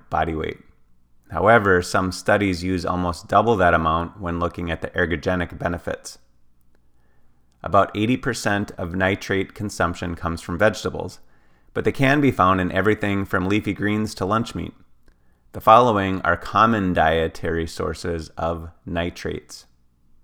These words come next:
Bacon, beef, turkey, elk, or other jerky, beetroot, bologna, corned beef, ham, hot dogs, leafy greens, lunch meat,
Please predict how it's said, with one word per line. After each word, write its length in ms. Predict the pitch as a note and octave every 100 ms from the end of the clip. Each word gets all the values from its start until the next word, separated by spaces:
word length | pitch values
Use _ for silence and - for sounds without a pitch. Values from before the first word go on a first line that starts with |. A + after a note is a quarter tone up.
| _ _ _ - _ _ _ _ -
Bacon, 420 | F#2+ B2 B2 C#3 - - _ _ _ _ _ _ _ -
beef, 380 | G#2 A2+ - - - - -
turkey, 520 | - G#2+ A#2+ G#2+ - - -
elk, 300 | F2+ G2 -
or 80 | F2+
other 200 | F2 E2
jerky, 560 | D#2 F2+ F#2 A#2 A#2 - _ _ _ _ _ _ _ -
beetroot, 500 | B2 - F2+ E2+ - - _ - _ _ - - _ -
bologna, 560 | D#2+ E2 F2 A2+ C3 C3+ - _ _ _ -
corned 340 | B2 B2 B2+
beef, 340 | E2+ E2+ - - -
ham, 420 | - F#2+ F#2+ G2 F#2+
hot 260 | F#2 F2+ F2+
dogs, 420 | F2 F2+ F2+ - -
leafy 280 | A2 A#2 A#2+
greens, 520 | F#2 F#2 E2+ F2 F2+ - _ _ -
lunch 320 | A#2 C3 -
meat, 260 | E2+ E2+